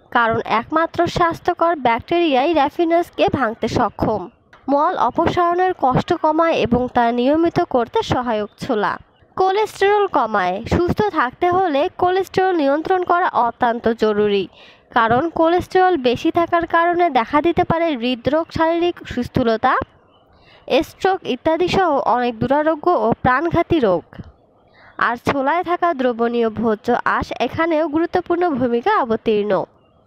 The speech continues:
অন্ত্রের সুস্বাস্থ্য বজায় রাখে ওই ভোজ্য আঁশ, যা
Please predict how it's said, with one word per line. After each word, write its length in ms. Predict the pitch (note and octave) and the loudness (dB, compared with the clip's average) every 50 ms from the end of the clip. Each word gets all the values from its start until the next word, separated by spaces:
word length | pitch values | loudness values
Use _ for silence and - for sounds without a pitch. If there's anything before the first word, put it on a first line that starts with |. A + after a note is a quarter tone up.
| _ _ - - - - _ | _ _ -20 -20 -20 -18 _
অন্ত্রের 460 | - A3+ C4 D4+ D#4+ D#4 - G4 G4 | 0 0 0 0 0 0 0 0 0
সুস্বাস্থ্য 680 | F4+ - - F4 F4 E4+ - G4 F#4+ F#4 - - - - E4 B3 | 0 0 -2 -2 -2 -2 0 0 2 2 0 0 0 -2 0 2
বজায় 380 | B3 B3 B3 A#3+ C#4 D4 D#4+ | 2 0 2 2 2 2 2
রাখে 340 | D#4+ D#4+ D#4+ - - E4+ F4 | 2 0 -2 0 0 0 0
ওই 280 | - - G3+ A#3 A#3+ A3 | 2 2 2 2 2 0
ভোজ্য 440 | A3 - B3+ C#4+ C#4 C#4+ - - | 0 0 2 2 0 0 2 0
আঁশ, 420 | F4+ C4+ - - G#3+ C4+ E4 - D4+ | 2 2 2 2 2 0 0 -2 -2
যা 180 | A#3+ A#3 A3 | -2 -2 -2